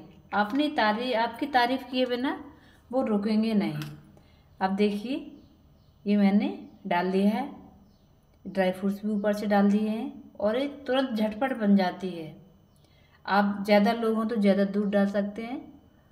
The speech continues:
मेरे यहाँ कम है तो मैंने कम डाला है। और आपको जब भी मन हो आप तभी बना सकते हैं। और आपको मेरा वीडियो कैसा लगा, लाइक शेयर ज़रूर करें प्लीज़, और सब्सक्राइब करना ना भूलें।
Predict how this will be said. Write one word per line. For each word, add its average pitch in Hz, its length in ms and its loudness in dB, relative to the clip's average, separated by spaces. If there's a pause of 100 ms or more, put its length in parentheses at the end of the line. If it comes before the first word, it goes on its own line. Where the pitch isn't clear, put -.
(340)
मेरे 190 260 0
यहाँ 202 260 2
कम 196 240 4
है 202 120 4
तो 214 80 -2
मैंने 208 280 0 (100)
कम 208 200 2
डाला 185 280 -2
है। 233 240 -6 (380)
और 202 120 -2
आपको 240 280 -4
जब 285 180 2
भी 320 140 -2
मन 320 260 4
हो 311 100 0 (360)
आप 240 300 -2
तभी 262 240 -2
बना 254 260 -2
सकते 240 400 -8
हैं। 220 340 -6 (480)
और 226 120 -2
आपको 226 380 -4
मेरा 226 260 -2
वीडियो 220 300 -2
कैसा 202 300 0
लगा, 208 300 0
लाइक 196 320 -2
शेयर 202 280 2
ज़रूर 185 320 -2
करें 202 280 0
प्लीज़, - 520 -2 (680)
और 196 100 -2
सब्सक्राइब 190 480 -2
करना 220 580 -2
ना 180 240 -4
भूलें। 202 440 -2